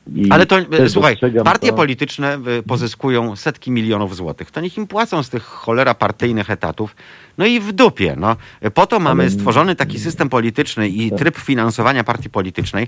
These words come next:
Speaker 1: Mhm.
Speaker 2: żeby te wszystkie w-, e, pacany,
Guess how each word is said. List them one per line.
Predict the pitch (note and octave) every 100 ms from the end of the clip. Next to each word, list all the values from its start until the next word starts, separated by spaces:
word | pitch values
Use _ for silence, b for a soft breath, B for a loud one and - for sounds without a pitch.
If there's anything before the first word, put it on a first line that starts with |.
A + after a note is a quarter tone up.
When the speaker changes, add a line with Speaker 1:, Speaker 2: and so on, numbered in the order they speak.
| -
Speaker 1:
Mhm. | G2+ F2 F#2 A2+
Speaker 2:
żeby | F#2+ C#3 D3+
te | C#3+
wszystkie | - F#3+ - D#3 B2+ A2+
w-, | A2 A2+ G#2
e, | G#2+
pacany, | - B2 - A2+ E2+ F#2+